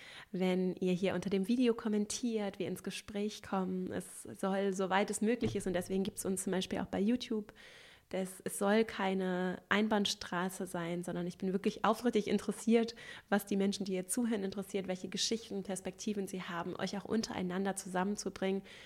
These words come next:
Also guck gerne auf unserem YouTube-Kanal vorbei von der Female Leadership Academy. Da findest du jedes Interview, jede Folge, die hier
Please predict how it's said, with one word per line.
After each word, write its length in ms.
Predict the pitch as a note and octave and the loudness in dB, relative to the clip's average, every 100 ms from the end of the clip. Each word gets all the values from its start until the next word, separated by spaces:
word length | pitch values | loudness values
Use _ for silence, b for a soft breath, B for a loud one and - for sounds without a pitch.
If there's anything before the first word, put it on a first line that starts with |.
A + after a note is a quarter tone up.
| B | B
Also 160 | F#3+ F#3+ | -6 -4
guck 220 | - A3+ | -2 -2
gerne 380 | G#3 F#3 F3+ F#3 B B B B - | 0 -2 -2 -2 B B B B -6
auf 180 | F#3+ | -4
unserem 240 | G3 F3+ F3+ | -2 -2 0
YouTube-Kanal 720 | A3+ C4+ A#3 - G3+ F#3+ F#3 | 0 0 -4 -2 0 0 0
vorbei 440 | F#3+ F#3 F3+ F3+ | -2 -2 0 0
von 160 | F3+ F3+ | 0 -2
der 80 | F3+ | -2
Female 300 | - F#3+ G3+ | 2 2 2
Leadership 400 | A#3+ A3+ G3+ G3 | 2 0 -2 -4
Academy. 480 | - F#3+ F#3+ F#3 | -2 0 2 2
Da 120 | F3 F3 | 0 -2
findest 360 | - F#3 F#3 | -2 -2 0
du 20 | F3+ | 0
jedes 360 | F3+ G3+ G3+ | 4 2 2
Interview, 500 | - A3 A3+ G3 G3 | 0 0 0 0 0
jede 240 | F#3 F3+ F3+ | 0 -2 -4
Folge, 480 | - - G#3 G3+ | -4 0 2 2
die 80 | F#3+ | 0
hier 300 | - F#3+ F#3+ | -2 -2 -2